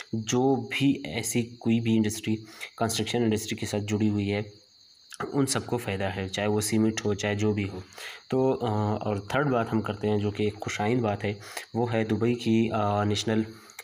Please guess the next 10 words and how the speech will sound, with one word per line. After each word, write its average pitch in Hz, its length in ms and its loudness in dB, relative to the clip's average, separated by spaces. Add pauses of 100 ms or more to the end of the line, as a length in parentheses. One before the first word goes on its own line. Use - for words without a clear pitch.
ہیلتھ 127 200 -2
انسٹیٹیوٹ 123 480 -2
کی 123 100 0
طرف 117 220 -2
سے 120 160 -2
آئی، 107 240 0 (280)
آج 113 320 0
آنے 113 200 0
والی 104 180 2
خوشخبری، 110 540 -2